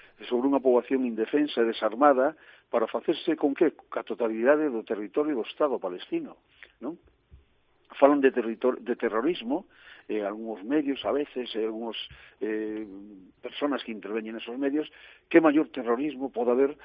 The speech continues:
ao que está practicando Israel en Estados Unidos, co, co, co apoio de Estados Unidos, eh, provocando, por certo, un dos maiores éxodos da historia, non?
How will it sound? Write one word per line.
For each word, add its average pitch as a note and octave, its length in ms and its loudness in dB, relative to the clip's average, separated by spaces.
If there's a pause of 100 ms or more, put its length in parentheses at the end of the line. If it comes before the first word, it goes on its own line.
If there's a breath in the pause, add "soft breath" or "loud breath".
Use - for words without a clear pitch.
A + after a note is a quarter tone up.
(220 loud breath)
ao A#2 80 0
que - 80 -10
está B2+ 160 -2
practicando A#2+ 480 -2
Israel A#2 320 0 (160)
en - 160 -8
Estados A2+ 320 -2
Unidos, G3+ 320 -6
co, - 240 -6
co, G3+ 200 -8 (240)
co G2+ 160 -2
apoio B2 360 0
de - 40 -8
Estados G#2 280 -4
Unidos, A#2+ 320 -4 (400 loud breath)
eh, A2 400 -2
provocando, B2 520 2
por A#2 200 -2
certo, A#2 400 0
un D3+ 160 0
dos C#3 120 2
maiores B2+ 360 2 (160)
éxodos A#2 560 0
da G#2 80 -2
historia, G2 640 -2 (280 soft breath)
non? D3+ 200 -6